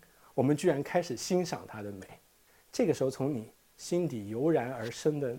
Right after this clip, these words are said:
那种感觉、那种美感，西方人称它叫崇高感，呃，比较像中国古人说的壮美之感吧。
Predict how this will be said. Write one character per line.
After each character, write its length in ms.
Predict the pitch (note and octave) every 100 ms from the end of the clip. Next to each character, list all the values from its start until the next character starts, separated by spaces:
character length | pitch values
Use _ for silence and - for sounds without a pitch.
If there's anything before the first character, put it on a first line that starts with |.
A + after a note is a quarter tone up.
| D#3+
那 200 | F3+ C3+
种 220 | G2 G2+
感 180 | - -
觉、 220 | - - -
那 140 | F3
种 200 | - G2+
美 180 | F2+ E2
感， 180 | - - - - -
西 180 | - A#2+
方 200 | A#2 A2+
人 120 | F#2+
称 220 | - G#2
它 140 | G2+ G#2
叫 180 | G#2 -
崇 360 | - A2 G#2
高 200 | B2 B2
感， 160 | B2+ - _ _ _
呃， 80 | B2+
比 120 | A#2+
较 160 | D3 A#2+
像 180 | C3+ B2
中 140 | C3+
国 100 | A#2+
古 220 | A#2 G2
人 160 | F2+ G#2
说 180 | - G#2
的 80 | G#2
壮 300 | - F#3 A2+
美 220 | F#2+ E2+ -
之 140 | G2
感 120 | - -
吧。 100 | -